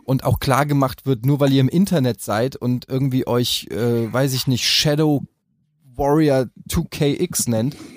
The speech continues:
heißt es nicht, dass du, ähm, dass du dich so benehmen kannst wie, du kannst nicht das Asozialste deiner Gedanken immer da rausrotzen ins Internet und, ähm,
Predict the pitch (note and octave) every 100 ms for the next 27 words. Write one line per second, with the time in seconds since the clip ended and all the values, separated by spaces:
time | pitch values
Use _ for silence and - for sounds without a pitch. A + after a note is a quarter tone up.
0 | - - C#3+ - C#3+ C3+ D3 - - -
1 | _ - C3 - B2+ C3 - C3 B2 A#2+
2 | A#2 - _ _ _ _ _ C3+ - C3+
3 | B2 C3+ C3+ C3 - _ C#3 B2+ C#3 E3
4 | D3+ - - C3+ C#3+ - - C3 C#3 C3+
5 | B2+ - - - E3+ - F#3+ F3+ - -
6 | G3+ G3+ F#3+ - F3 F#3+ - E3+ D#3+ D#3+
7 | D3 B2+ C#3 E3+ G3+ - C3 F3 - _
8 | - E3 D#3+ D3 B2 A#2 A2+ C3+ G3+ G#3+
9 | D3 B2 C#3 C3+ - D3 C#3 - F3 G#3
10 | E3 A#2 A2 - - - _ - - D3+
11 | C#3+ C3+ - C3+ C3+ C3+ C3 G#2